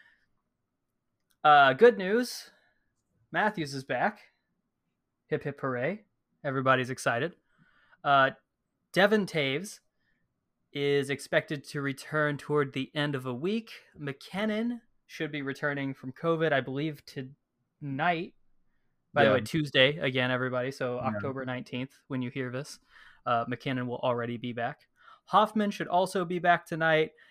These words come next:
Speaker 1: Damon Severson, Severson, whichever. Uh, he was in the game tonight. I actually watched that game, so I saw him play. Uh, I imagine Brady Tkachuk should be available soon,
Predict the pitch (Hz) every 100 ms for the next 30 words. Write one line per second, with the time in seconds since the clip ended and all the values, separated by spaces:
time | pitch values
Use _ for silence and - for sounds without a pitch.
0 | - 170 180 156 - - 190 185 175 190
1 | 180 170 160 - _ _ _ - 156 156
2 | 160 - 170 165 - _ _ _ _ _
3 | _ - 135 147 147 151 - - 135 139
4 | - 208 185 139 180 185 180 - - _
5 | _ _ _ _ 156 160 156 156 147 147
6 | 143 160 139 135 - 131 127 127 131 120
7 | 127 131 135 123 139 127 135 127 131 131
8 | 139 _ - - - 127 127 - 127 135
9 | 135 139 143 139 - - 151 - 139 131
10 | 123 127 120 113 - - 165 143 135